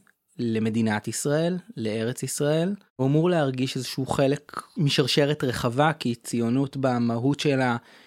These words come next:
היא לא רק תנועת מהפכה, אלא גם תנועה משמרת, היא תנועה שיוצרת את המהפכה כדי לשמר. אבל מעבר לכל זה, אני חושב שציונות היא לא עניין של הרגשה,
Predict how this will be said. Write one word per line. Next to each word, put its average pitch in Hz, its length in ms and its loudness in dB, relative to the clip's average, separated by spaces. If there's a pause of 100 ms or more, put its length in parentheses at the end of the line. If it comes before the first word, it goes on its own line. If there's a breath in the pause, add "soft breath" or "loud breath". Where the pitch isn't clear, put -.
(120)
היא 135 100 2
לא 127 80 8
רק 143 160 4
תנועת 123 340 0
מהפכה, 127 500 0
אלא 131 140 2
גם 113 160 -2
תנועה 117 300 0
משמרת, 123 640 0
היא 120 80 -8
תנועה 131 180 0
שיוצרת 143 680 0
את 123 180 -4
המהפכה 113 880 -2 (100)
כדי 123 340 2
לשמר. 120 560 0 (220)
אבל 131 200 2
מעבר 175 300 4
לכל 160 300 2
זה, 165 120 0
אני 147 120 0
חושב 147 180 -2
שציונות 135 520 0
היא 139 120 0
לא 131 180 4
עניין 131 240 0
של 131 160 -2
הרגשה, 117 540 0